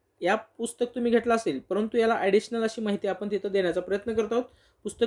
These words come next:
खरेदीसाठी या नंबरवर संपर्क करा. सरळ सेवेसाठी सगळ्यात बेस्ट, all महाराष्ट्र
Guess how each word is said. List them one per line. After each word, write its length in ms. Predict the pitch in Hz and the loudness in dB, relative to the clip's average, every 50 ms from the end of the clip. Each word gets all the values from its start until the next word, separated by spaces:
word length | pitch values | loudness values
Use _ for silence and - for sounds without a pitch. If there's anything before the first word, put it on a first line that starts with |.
| 233 - | 0 0
खरेदीसाठी 600 | 220 220 196 226 220 - 220 208 - 160 165 165 | 0 0 0 0 -2 -2 -2 -2 0 -2 -2 -2
या 100 | 180 196 | -2 -2
नंबरवर 340 | 196 214 214 208 202 208 202 | 0 0 2 4 4 4 4
संपर्क 360 | 196 - 190 185 190 214 226 | 2 -2 -8 -6 -4 -6 -4
करा. 220 | - - 180 180 233 - _ _ _ _ - | -2 -2 -2 -2 -2 -4 _ _ _ _ 2
सरळ 200 | 240 247 269 269 | 4 6 6 6
सेवेसाठी 460 | 262 269 262 254 254 247 254 240 240 | 6 4 2 2 2 2 0 -2 -4
सगळ्यात 320 | - - 247 240 240 240 226 185 | -4 -2 2 2 2 2 2 -2
बेस्ट, 380 | 165 165 190 233 240 240 - _ _ _ _ _ _ _ _ _ _ 175 | 0 4 6 6 6 6 2 _ _ _ _ _ _ _ _ _ _ -2
all 160 | 190 208 214 | -2 0 0
महाराष्ट्र 440 | 208 202 196 196 196 - _ - | 0 0 0 -2 -4 -6 _ -8